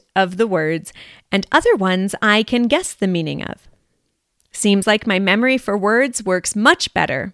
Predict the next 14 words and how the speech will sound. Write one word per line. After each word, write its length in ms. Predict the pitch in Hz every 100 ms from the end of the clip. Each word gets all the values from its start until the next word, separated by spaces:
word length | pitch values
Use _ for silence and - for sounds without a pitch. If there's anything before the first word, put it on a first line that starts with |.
| -
by 120 | 214
listening 400 | 185 175 196 190
to 100 | -
stories 600 | - 202 160 147 156 - _ - _ -
instead 360 | 302 - 208 175
of 120 | 170
just 180 | 214 -
checking 420 | - - 185 185
the 80 | 220
word 340 | 208 170 165
meaning 380 | 180 165 165 170
in 120 | 190
the 80 | 180
dictionary. 760 | 208 - - 165 156 147 143